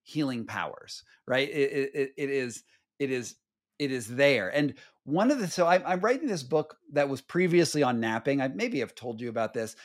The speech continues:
And I've realized after writing it and sending it to my editor that it's about dreaming. <laughs> And that, that ultimately I was super interested in napping, but when I got really deep down the napping hole, I realized that I was talking about the experience of moving from wakefulness into sleepiness,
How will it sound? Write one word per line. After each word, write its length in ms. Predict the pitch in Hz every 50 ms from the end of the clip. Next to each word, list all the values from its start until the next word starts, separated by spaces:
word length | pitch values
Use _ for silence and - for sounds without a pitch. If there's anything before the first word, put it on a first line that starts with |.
| - -
And 120 | 147 147
I've 160 | 147 139 135
realized 420 | 175 202 214 185 165 160 151 143 156
after 260 | 143 139 - - 131
writing 420 | 123 123 127 135 139 139 135 131
it 180 | 123 113 110 -
and 160 | 123 120 110
sending 240 | - - 131 127 123
it 60 | 117
to 60 | 107 117
my 100 | 113 110
editor 200 | 113 120 117 107
that 100 | 104 104
it's 120 | 101 -
about 240 | 107 101 110 110 120
dreaming. 580 | 104 - 104 110 117 120 127 139 156 185 175 - _ _ _ _ _ _ -
<laughs> 200 | - - 285 277
And 120 | - 147 170
that, 200 | 160 143 - - - - _
that 200 | - 143 131 - - - -
ultimately 520 | 165 165 170 165 170 165 160 151 143 131 - - - - -
I 120 | 151 160
was 180 | 156 147 139 -
super 340 | - 262 269 - 233 208
interested 280 | 202 175 185 175 143 170
in 80 | 151 147
napping, 420 | 147 147 156 156 - 139 123 123
but 200 | 117 131 127 - -
when 160 | 143 143 143
I 60 | 143
got 160 | 139 139 139
really 260 | 147 160 180 175 175 160
deep 300 | 135 143 147 139 - -
down 160 | 139 131 123
the 80 | 117
napping 400 | 117 123 120 131 139 - 139 123
hole, 400 | 117 107 110 104 101 98 95 95 _ - - _ -
I 80 | - 135
realized 420 | 135 139 160 165 156 147 139 123
that 80 | 135 127
I 140 | 123 123 123
was 100 | 120 113
talking 300 | - - 135 135 - 135
about 180 | 120 120 110
the 100 | - 117
experience 800 | 113 - - - - - 160 160 160 156 151 143 127 120 110 -
of 140 | 120 107 113
moving 480 | 120 123 139 143 139 131 131 120 113
from 200 | - 120 113 113
wakefulness 720 | 110 120 123 131 127 - - 135 127 120 113 113 110 - - -
into 240 | 151 131 123 113 107
sleepiness, 800 | - - 131 127 120 - 123 110 104 98 92 90 - - -